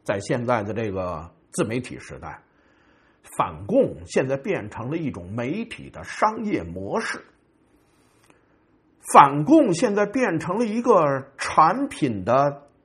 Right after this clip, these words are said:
大象，然后在下边他们搞各种各样的产品，里边有各种各样的算法，有各自，各种各样的粉丝经济，他们拿出的这些产品没有任何的实事，事实的核查，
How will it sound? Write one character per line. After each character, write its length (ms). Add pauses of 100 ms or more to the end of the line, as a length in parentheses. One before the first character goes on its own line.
(180)
大 280
象， 460 (400)
然 120
后 120
在 120
下 220
边 100
他 80
们 140
搞 180
各 200
种 120
各 120
样 140
的 100
产 260
品， 180 (1700)
里 180
边 160
有 60
各 180
种 160
各 80
样 160
的 80
算 340
法， 460
有 200
各 340
自， 260
各 360
种 200
各 160
样 200
的 80 (140)
粉 180
丝 260
经 280
济， 260 (760)
他 160
们 160
拿 220
出 180
的 120
这 160
些 160
产 300
品 200
没 180
有 120
任 280
何 180
的 100
实 260
事， 240
事 360
实 220
的 100
核 280
查， 300